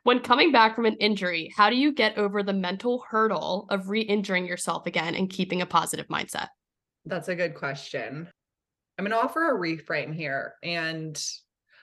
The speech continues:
Speaker 2: I actually just heard this the other day and I really loved it. So I'm gonna adopt it. When you're injured, your new competition is getting better.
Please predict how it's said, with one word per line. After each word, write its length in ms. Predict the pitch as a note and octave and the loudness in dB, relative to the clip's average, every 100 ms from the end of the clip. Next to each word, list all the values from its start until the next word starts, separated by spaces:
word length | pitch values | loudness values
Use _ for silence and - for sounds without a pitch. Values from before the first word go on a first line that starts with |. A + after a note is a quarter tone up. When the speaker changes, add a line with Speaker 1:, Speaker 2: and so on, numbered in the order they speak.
| _ | _
Speaker 2:
I 160 | F#3 F#3 | -2 0
actually 520 | E3 E3+ - E4+ F4+ | 0 0 -4 -6 -6
just 340 | B3+ D3+ D3 - | -4 -8 -8 -10
heard 260 | D3+ D3 | -6 -6
this 240 | D3 F3 - | -4 -6 -8
the 140 | E3 D#3 | -6 -4
other 200 | D3 D3+ | -2 -4
day 640 | C#3 B2+ B2+ E3+ B3+ - - | -4 -6 -6 -4 -4 -4 -4
and 680 | F3 E3+ D#3+ D3+ D3 C#3+ - - D3+ | -2 -2 -2 -4 -6 -8 -10 -10 -6
I 60 | |
really 340 | D#3 D3 C#3+ C3+ | -4 -2 -2 -4
loved 320 | C3 C3 F3+ | -4 -6 -4
it. 260 | G#3+ A#3+ | -2 -2
So 120 | - D3+ | -4 -6
I'm 80 | |
gonna 160 | D3+ C3+ | -6 -6
adopt 440 | C3+ C3 C3 - | -6 -6 -8 -6
it. 260 | G#3+ B3 A3+ - _ _ | -2 -2 -2 -10 _ _
When 280 | E3+ G#3 G#3 | -2 0 0
you're 360 | G3 G#3+ D4 - | 4 4 4 2
injured, 540 | E3+ D#3+ D#3 G#3 A3 | -2 -4 0 2 2
your 140 | F#3 F#3 | 2 -2
new 300 | E3 E3+ F#3+ | -2 -2 -4
competition 720 | - F#3+ F#3 D3+ E3+ D3+ E3 | -4 -6 -4 -4 -4 -4 -4
is 180 | D#3 D3 | -6 -4
getting 280 | D#3 C#3 C3+ | -4 -4 -6
better. 440 | A2 - - F3+ | -8 -6 -8 -10